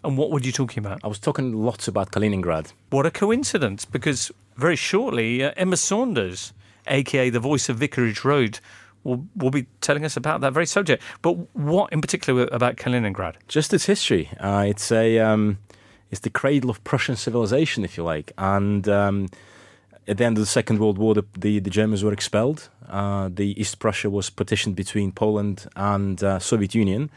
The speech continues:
Speaker 1: Mm-hmm.
Speaker 2: And it, this is the reason why it is left as this cut-off exclave, uh, of the Russian Federation now. Uh, of course, for many years, uh, it was closed to the outsiders because it's the main base for the Baltic Fleet. It doesn't freeze. Um, and, um,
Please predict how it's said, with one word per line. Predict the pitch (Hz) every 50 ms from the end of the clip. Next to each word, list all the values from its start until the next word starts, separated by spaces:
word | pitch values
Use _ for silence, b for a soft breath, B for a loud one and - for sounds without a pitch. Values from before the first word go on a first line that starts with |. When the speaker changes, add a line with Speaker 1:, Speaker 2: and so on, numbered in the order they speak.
| B B
Speaker 1:
Mm-hmm. | 139 135 127 123 123 -
Speaker 2:
And | - 104 107 117
it, | 113 - - -
this | 131 123 - -
is | 117 98
the | 113 110
reason | 117 131 131 113 107 101
why | 98 101 101 104
it | 101 95 - -
is | 107 98 92 90
left | 101 110 110 101 - -
as | 92 87 87
this | 95 - -
cut-off | - 113 101 107 98 -
exclave, | - 104 - - - - - 95 90 90 87 80 - -
uh, | - 73 90 90 92 90
of | 92 92 90
the | 98
Russian | 104 101 - 107
Federation | 98 - 98 92 98 107 101 - - 101 98
now. | 110 117 107 95 92 95 95 B B B B B B B B
Uh, | - 95 95 95
of | 95 95
course, | - - 107 101
for | - -
many | 104 107 110 110 104
years, | 101 101 104 104 104 98 95 90 - - -
uh, | - - 95 95 95 95 92 92 95
it | 90 95 -
was | 95
closed | - - - 117 110 107 98 -
to | - 107
the | 95 101
outsiders | 98 101 101 - - 113 110 120 123 127 110
because | 101 98 92 - 92 87
it's | 90 82 - -
the | 92 95
main | 95 98 98 95 90
base | 95 92 92 -
for | - -
the | 92 85
Baltic | 80 101 98 95 - -
Fleet. | - - 101 110 -
It | 98 87
doesn't | 95 95 95 85
freeze. | - - 98 95 104 110 117 120 - - B B B B B B B B B B
Um, | 95 98 101 98 98 98 98 98 98 - -
and, | 101 107 110 113 117 113 113 107
um, | 123 120 120 120 117 107